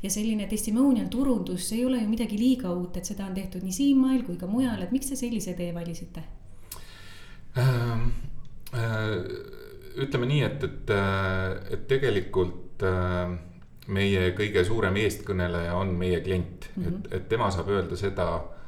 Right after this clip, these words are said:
Speaker 2: mis tal Coop Panga juures meeldib, mis talle ei meeldi, äh,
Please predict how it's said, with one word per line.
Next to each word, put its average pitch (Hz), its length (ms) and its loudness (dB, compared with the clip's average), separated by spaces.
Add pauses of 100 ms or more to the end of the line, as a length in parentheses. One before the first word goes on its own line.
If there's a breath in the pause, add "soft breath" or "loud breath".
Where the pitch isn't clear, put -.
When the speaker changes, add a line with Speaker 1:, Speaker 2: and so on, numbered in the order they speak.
(160 loud breath)
Speaker 2:
mis 95 200 -2 (240)
tal 95 180 -2
Coop 92 280 0
Panga 85 240 -2
juures 82 280 -2
meeldib, 123 480 -2
mis 87 100 -4
talle 92 220 -6
ei 87 80 -4
meeldi, 110 440 0 (680 loud breath)
äh, 87 1160 -2